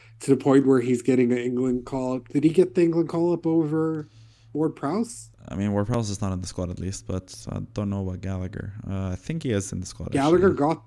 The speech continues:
Speaker 1: I'm pretty sure Gallagher and Palmer made
Speaker 2: Palmer,
Speaker 1: the
Speaker 2: Palmer,
Speaker 1: England
Speaker 2: Palmer made it. Um,
Speaker 1: And I'm pretty sure
Speaker 2: <laughs>
Speaker 1: in
Speaker 2: as,
Speaker 1: the
Speaker 2: as
Speaker 1: same
Speaker 2: Sterling is
Speaker 1: video.
Speaker 2: still out, which is crazy.
Speaker 1: That's what I'm saying. So I don't believe, uh,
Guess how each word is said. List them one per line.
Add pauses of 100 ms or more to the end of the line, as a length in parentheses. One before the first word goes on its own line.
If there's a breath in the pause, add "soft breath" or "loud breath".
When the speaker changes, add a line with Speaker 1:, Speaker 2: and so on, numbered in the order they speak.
Speaker 1:
I'm
pretty
sure
Gallagher
and
Palmer
made
Speaker 2:
Palmer,
Speaker 1:
the
Speaker 2:
Palmer,
Speaker 1:
England
Speaker 2:
Palmer
made
it.
Um,
Speaker 1:
And
I'm
pretty
sure
Speaker 2:
<laughs>
Speaker 1:
in
Speaker 2:
as,
Speaker 1:
the
Speaker 2:
as
Speaker 1:
same
Speaker 2:
Sterling
is
Speaker 1:
video.
Speaker 2:
still
out,
which
is
crazy. (1000 soft breath)
Speaker 1:
That's
what
I'm
saying.
So (1040)
I
don't
believe, (480)
uh,